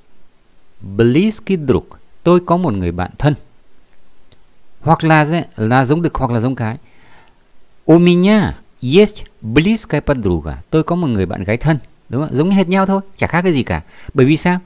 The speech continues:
Đằng sau cái yes này, sau cái будет này, sau cái bương-, bula này, nó dùng ở cách một. Nhớ nhé, ở cách một. Đó.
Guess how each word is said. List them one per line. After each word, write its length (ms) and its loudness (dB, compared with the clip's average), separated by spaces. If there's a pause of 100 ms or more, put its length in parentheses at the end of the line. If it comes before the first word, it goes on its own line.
(200)
Đằng 480 0 (520)
sau 380 4 (100)
cái 240 0
yes 180 2
này, 200 0 (540)
sau 260 2
cái 100 2
будет 400 2
này, 140 -6
sau 200 -4
cái 140 -4
bương-, 320 0
bula 280 2
này, 160 -6 (200)
nó 160 0
dùng 300 2
ở 100 -6
cách 160 -8
một. 240 -8 (840)
Nhớ 100 -2
nhé, 180 -2 (300)
ở 120 -6
cách 160 -8
một. 200 -6 (380)
Đó. 480 -4